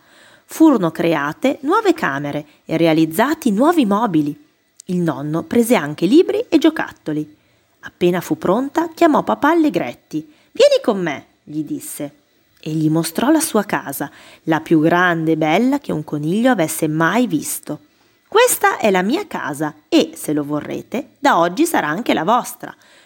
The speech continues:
Qui c'è posto per tutti. I tuoi coniglietti avranno stanze calde e pasti abbondanti. Che cosa ne pensi?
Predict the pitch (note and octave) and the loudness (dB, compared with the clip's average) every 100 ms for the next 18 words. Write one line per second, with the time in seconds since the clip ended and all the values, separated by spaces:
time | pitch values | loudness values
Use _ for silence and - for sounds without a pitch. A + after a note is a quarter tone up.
0 | _ A#4 B4 F#4+ A#3+ G#3+ - A3 C#4+ - | _ 2 4 2 2 0 -2 2 2 0
1 | D#3 C#3 _ D#3+ D3+ - _ - - D3 | -8 -10 _ -10 -10 -16 _ -14 -6 -6
2 | D3+ D#3 D#3 E3+ G#3 D4+ E4 D4 C#4+ D4 | -4 -6 0 2 2 4 2 2 2 0
3 | C#4+ C#4+ C#4+ C#4+ C4 E3 C3+ C#3+ D3+ - | -2 -2 -2 -2 -4 -4 -4 -4 -8 -8
4 | D#3+ A#3+ D#4+ - D4+ B3 A#3 E3+ C#3 D3 | -2 0 0 2 2 2 0 -2 -4 -8
5 | - - _ _ A#4+ C#5+ B4 C5 A4 - | -10 -12 _ _ 0 2 2 2 2 0
6 | D3+ D3+ - D4 - | 0 -2 0 0 -4